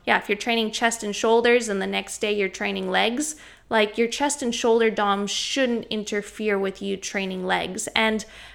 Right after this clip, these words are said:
as we know as well, from a recovery standpoint, actually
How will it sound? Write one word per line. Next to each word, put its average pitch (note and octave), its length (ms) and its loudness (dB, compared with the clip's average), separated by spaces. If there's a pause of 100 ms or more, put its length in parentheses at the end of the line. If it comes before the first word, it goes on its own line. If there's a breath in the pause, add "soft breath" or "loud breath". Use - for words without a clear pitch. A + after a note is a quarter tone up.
(220 loud breath)
as E4+ 140 8
we D#4 140 4
know B3+ 220 8
as G#3+ 160 2
well, B3 160 8
from A3+ 220 -2
a G#3 80 4 (120)
recovery C4 520 0
standpoint, G#3+ 800 -2
actually C4+ 420 2